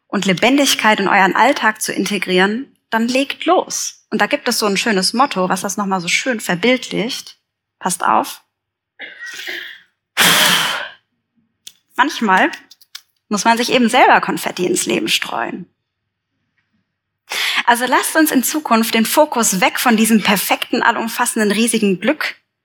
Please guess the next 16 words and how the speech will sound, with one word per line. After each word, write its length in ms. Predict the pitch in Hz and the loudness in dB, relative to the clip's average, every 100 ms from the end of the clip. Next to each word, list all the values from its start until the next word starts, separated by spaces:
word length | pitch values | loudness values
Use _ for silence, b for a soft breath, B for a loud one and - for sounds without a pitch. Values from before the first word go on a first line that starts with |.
| _ _ _ | _ _ _
hin 360 | - 285 294 302 | 0 4 6 6
zu 140 | 262 | 2
diesen 240 | 233 233 233 | 0 -2 -2
kleinen, 760 | - 247 254 254 226 226 233 B B B | 0 4 4 4 4 2 -2 B B B
liebenswerten, 720 | 220 247 247 240 196 202 208 | 0 2 2 0 0 0 2
lebenswerten 840 | 185 202 208 208 - 180 180 196 180 B B - | 0 0 -2 -4 -2 -4 -2 -4 -6 B B -4
Momenten 460 | 202 202 220 - | 0 2 2 0
setzen. 400 | 180 165 - 175 | -2 -4 -4 0
Weil 120 | 196 202 | 2 2
die 140 | 269 | 2
warten 300 | 269 302 277 | 4 2 2
an 140 | 240 | 0
jeder 240 | 233 247 226 | 2 2 2
Ecke 180 | - 254 | 2 2
darauf, 600 | 208 185 202 262 - - _ _ _ | 4 6 4 2 -6 -14 _ _ _
entdeckt 540 | - 180 233 - - | -4 0 0 -2 -8